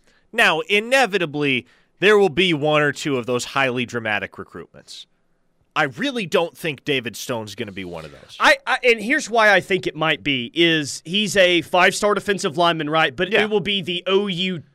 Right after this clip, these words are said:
Speaker 2: or not the O U, the Oklahoma tie that's there. Um, seemingly, O U's gonna be in that recruitment. They're in their top ten. So I, I just feel like that's one of the ones that's going to be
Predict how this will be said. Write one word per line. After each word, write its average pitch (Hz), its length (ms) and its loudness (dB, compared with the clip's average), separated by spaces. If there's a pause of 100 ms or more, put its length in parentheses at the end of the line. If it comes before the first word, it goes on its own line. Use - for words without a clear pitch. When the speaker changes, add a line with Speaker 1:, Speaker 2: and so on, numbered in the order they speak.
(100)
Speaker 2:
or 208 280 -2
not 135 200 -6
the 127 140 -8
O 127 80 -8
U, 123 260 -10 (400)
the 180 240 -4
Oklahoma 190 600 0
tie 185 460 4
that's 156 260 -4
there. 175 640 0
Um, 143 420 0
seemingly, 208 720 -2
O 190 140 2
U's 190 300 -2
gonna 180 180 0
be 175 260 0
in 180 100 0
that 180 220 2
recruitment. 180 600 -4
They're 175 140 0
in 175 80 0
their 175 100 -2
top 170 300 -4
ten. 175 320 -4 (320)
So 202 220 -2
I, 175 180 4 (100)
I 190 140 2
just 185 220 -6
feel 214 160 -2
like 185 160 2
that's 185 280 0
one 190 180 0
of 170 40 -2
the 170 60 0
ones 156 440 -2
that's 143 260 -2
going 151 240 -4
to 139 60 -8
be 127 420 -6